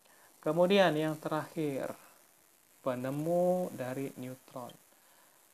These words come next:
Setelah ilmuwan mempercayai adanya elektron dan proton,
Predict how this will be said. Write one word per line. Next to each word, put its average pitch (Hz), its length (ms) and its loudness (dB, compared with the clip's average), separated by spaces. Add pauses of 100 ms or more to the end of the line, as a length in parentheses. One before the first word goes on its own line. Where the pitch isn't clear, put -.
(500)
Setelah 151 480 0
ilmuwan 151 480 -2
mempercayai 143 480 -6
adanya 135 400 -6
elektron 151 560 -4
dan 139 160 -8
proton, 135 320 -8